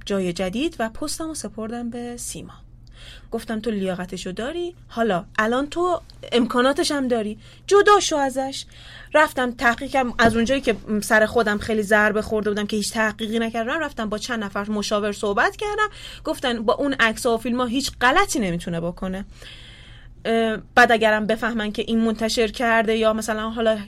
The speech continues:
اینطوری، پدرش هم در میارن.» منم گفتم: «خب خدا رو شکر.»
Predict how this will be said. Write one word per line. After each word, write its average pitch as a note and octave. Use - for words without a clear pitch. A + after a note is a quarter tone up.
اینطوری، C4
پدرش G4+
هم C#4+
در G3+
میارن.» B3
منم F4+
گفتم: E4
«خب -
خدا G#3+
رو -
شکر.» -